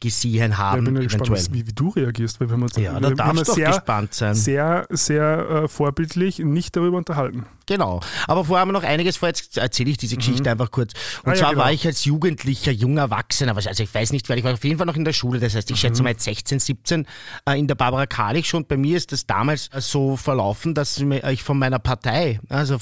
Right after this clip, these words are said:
Speaker 1: damals war ich ein junger Sozialdemokrat,
Speaker 2: Mhm.
Speaker 1: bin ich aufgefordert worden, dorthin zu gehen, damit ich Medienerfahrung sammle. Die haben gesagt, "Pass auf,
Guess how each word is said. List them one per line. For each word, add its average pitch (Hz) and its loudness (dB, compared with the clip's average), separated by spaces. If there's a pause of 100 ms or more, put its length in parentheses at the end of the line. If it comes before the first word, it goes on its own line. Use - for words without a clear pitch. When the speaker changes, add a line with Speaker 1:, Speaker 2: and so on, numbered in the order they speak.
Speaker 1:
damals 110 0
war 113 0
ich 113 -2
ein 123 2
junger 131 2
Sozialdemokrat, 120 -2 (300)
Speaker 2:
Mhm. 123 0
Speaker 1:
bin 139 0
ich 131 -2
aufgefordert 135 0
worden, 139 0
dorthin 147 0
zu 139 -2
gehen, 107 -2 (200)
damit 135 -2
ich 127 -2
Medienerfahrung 127 2
sammle. 113 0
Die 113 -2
haben 110 -2
gesagt, 110 -4
"Pass 110 -2
auf, 147 0